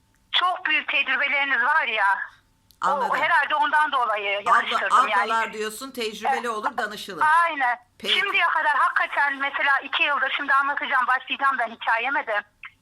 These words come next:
Speaker 1: İki yıldır bir, yani tamam buldum ama hani sizin gibi böyle akıl veren böyle o-, bulamayacağım herhalde. Hani şimdi bana ne diyeceksiniz bilmiyorum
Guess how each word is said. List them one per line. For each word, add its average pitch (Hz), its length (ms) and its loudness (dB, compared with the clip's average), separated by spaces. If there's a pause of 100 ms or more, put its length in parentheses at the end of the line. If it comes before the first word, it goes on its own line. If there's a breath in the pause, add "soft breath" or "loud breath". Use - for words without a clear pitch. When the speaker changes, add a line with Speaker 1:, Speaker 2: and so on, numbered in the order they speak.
(220)
Speaker 1:
İki 302 220 0
yıldır 330 400 2
bir, 339 280 -2
yani 311 300 2
tamam 339 320 2
buldum 311 300 0
ama 320 260 4
hani 294 400 -2
sizin 330 260 -2
gibi 294 200 -2
böyle 294 200 4
akıl 285 300 2
veren 302 380 0 (160)
böyle 285 300 0
o-, 302 260 0
bulamayacağım 247 520 0
herhalde. 214 360 0
Hani 240 220 0
şimdi 262 300 -2
bana 262 160 4
ne 254 180 0
diyeceksiniz 240 500 -2
bilmiyorum 247 380 0